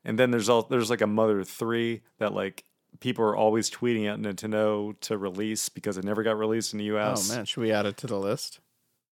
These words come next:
Speaker 1: Uh, it's already on there.
Speaker 2: Oh, all right.
Speaker 1: <laughs>
Speaker 2: There we go.
Speaker 1: Uh, it's, yeah, it's, it's in consideration as far as I'm concerned.
Speaker 2: <clears throat> DuckTales and Super Mario Land I, I know pretty well.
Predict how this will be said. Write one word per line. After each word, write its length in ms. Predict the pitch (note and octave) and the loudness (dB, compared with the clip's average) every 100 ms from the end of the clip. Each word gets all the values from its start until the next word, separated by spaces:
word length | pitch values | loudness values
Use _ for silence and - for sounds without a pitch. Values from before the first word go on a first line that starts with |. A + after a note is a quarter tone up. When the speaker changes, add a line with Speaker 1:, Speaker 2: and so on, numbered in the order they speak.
| _ _ | _ _
Speaker 1:
Uh, 100 | A2 A2 | 0 2
it's 160 | G#2+ | 4
already 200 | B2 B2 | 6 8
on 140 | A#2 G2+ | 6 4
there. 240 | F2 E2+ - - - | 0 -6 -12 -6 2
Speaker 2:
Oh, 320 | B2 F#2+ G2 - | 4 2 -2 -6
all 100 | A2 | 2
right. 220 | A#2+ B2 | 4 4
Speaker 1:
<laughs> 460 | F3 C3 C#3 A2 G#2+ | -2 -2 -4 -6 -4
Speaker 2:
There 120 | G2 | -6
we 80 | G#2 | -4
go. 160 | A#2+ G2 | -2 0
Speaker 1:
Uh, 180 | F#2+ F#2+ - | 0 -4 -8
it's, 520 | A2+ G#2 - - - | -6 -6 -6 -8 -10
yeah, 240 | - A2+ G2 | -2 0 2
it's, 200 | - - | 0 -4
it's 200 | B2 A2+ | -4 0
in 140 | C#3 | 0
consideration 880 | A#2 A2 A2 G#2 G#2+ G2+ G2+ G2 G2 - | 0 0 0 2 4 2 -2 -6 -10 -12
as 80 | - | -4
far 140 | G#2+ | -2
as 100 | F#2+ | 0
I'm 100 | G2+ | 0
concerned. 480 | E2+ D2 - G#2+ A2 _ | 0 -2 -4 -8 -10 _
Speaker 2:
<clears throat> 120 | - | 2
DuckTales 480 | D#3 - F3+ C3+ A2+ | 2 4 2 2 2
and 120 | A2 | -2
Super 240 | B2 A2 | -2 -4
Mario 380 | G2+ G#2 A#2 F#2+ | -2 0 0 -2
Land 220 | F#2+ F#2 D#2+ | -4 -6 -6
I, 180 | E2 - | -6 -8
I 60 | F#2+ | -8
know 160 | F#2 | -8
pretty 240 | D#2+ - F#2+ | -8 -10 -8
well. 340 | E2 D#2+ A#2 | -6 -6 -8